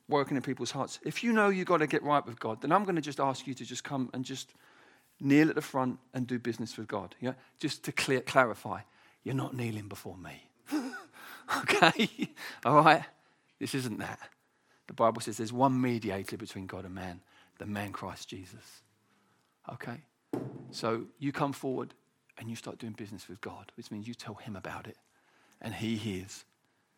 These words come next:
And he moves by his Spirit. And he forgives. And he cleanses. And he restores. And he deals with stuff.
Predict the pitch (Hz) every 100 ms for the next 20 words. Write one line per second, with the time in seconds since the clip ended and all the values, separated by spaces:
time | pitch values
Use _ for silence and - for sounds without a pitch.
0 | _ - 131 110 110 117 117 104 - -
1 | 98 101 - 104 92 - - _ _ _
2 | _ _ _ _ - 110 113 - 104 120
3 | 117 - - - - _ _ _ 113 107
4 | - - 120 120 113 110 101 - - -
5 | _ - 110 113 104 - - - 120 107
6 | 104 110 - _ _ _ 120 113 - 110
7 | 107 - 90 - 107 - - -